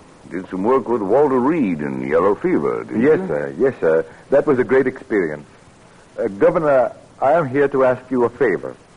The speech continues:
Speaker 1: Sure, man. Go ahead. What is it?
Speaker 2: I'd like to go into the state penitentiary.
Speaker 1: Well, there are a lot of laws you could break and get into prison, Doctor Goldberger.
Speaker 2: Oh, <laughs> no, I, I want to conduct an experiment.
Speaker 1: What kind of an experiment?
Speaker 2: Uh,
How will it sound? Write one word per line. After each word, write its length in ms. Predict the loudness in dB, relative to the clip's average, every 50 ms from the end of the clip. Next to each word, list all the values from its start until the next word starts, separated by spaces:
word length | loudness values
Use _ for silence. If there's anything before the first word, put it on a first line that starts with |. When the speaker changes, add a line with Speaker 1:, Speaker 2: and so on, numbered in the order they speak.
| -16 -10
Speaker 1:
Sure, 280 | -8 -6 -6 -4 -6 -6
man. 280 | -6 -8 -8 -10 -12
Go 180 | -10 -8 -6 -4
ahead. 320 | -2 -2 -2 -2 -4 -6
What 140 | -6 -6 -6
is 100 | -6 -6
it? 100 | -10 -12 -18 -20 -20 -10 -4
Speaker 2:
I'd 220 | 0 0 2 2
like 280 | 4 2 2 0 0 -2
to 80 | -4 -2
go 260 | 2 2 4 4 4
into 240 | 2 0 -2 -4 -6
the 140 | -8 -8 -10 -6 -2
state 260 | 0 0 0 0 -2
penitentiary. 680 | -2 -2 -2 -2 -2 -2 -4 -4 -4 -8 -12 -14 -14 -16 -20 -20 _ _ -20 -20 -20 -20 -20 -20 -20 -20 -20 -20 -20 -12
Speaker 1:
Well, 180 | -8 -8 -8 -8 -10 -14 -18
there 140 | -16 -14
are 320 | -12 -12 -10 -10 -10 -10 -6
a 40 | -6
lot 140 | -4 -4
of 120 | -2 -2 -2
laws 500 | 0 2 2 4 4 4 2 2 0 -2
you 140 | -6 -6 -6
could 200 | -8 -10 -6 -2
break 340 | -2 0 0 -2 -4 -6
and 120 | -10 -10 -8
get 120 | -8 -6
into 220 | -6 -6 -6 -6 -6
prison, 400 | -4 -2 -2 -2 -4 -4 -4 -2
Doctor 280 | -2 -2 -2 -4 -4
Goldberger. 580 | -2 0 0 2 2 2 2 0 0 -2 -4 -6
Speaker 2:
Oh, 100 | -8 -10 -14
<laughs> 80 | -14 -6
no, 300 | -2 0 2 4 4 4
I, 240 | 4 4 2 0 -4 -8 -18 -20 -20 -20 -16 -8
I 280 | -2 0 0 2 2
want 200 | 2 2 0 0
to 60 | -2
conduct 420 | -2 -2 0 2 2 0 0 -2 -4
an 80 | -4
experiment. 600 | -4 -6 -6 -2 2 4 4 4 4 0 -4 -10 -14 -20 -20 -20 -20 -20 -20 -20 -20 -20 -20 -20 -18 -14
Speaker 1:
What 220 | -14 -14 -12 -6
kind 260 | -2 0 0 0 -2 -4
of 100 | -8 -12
an 100 | -14 -18
experiment? 500 | -20 -18 -10 -6 -6 -6 -6 -6 -12 -20 -20 -20 -20 -20 -20 -20 -20 -20 -20 -20 -20 -20 -10 -2
Speaker 2:
Uh, 220 | 2 2 4 4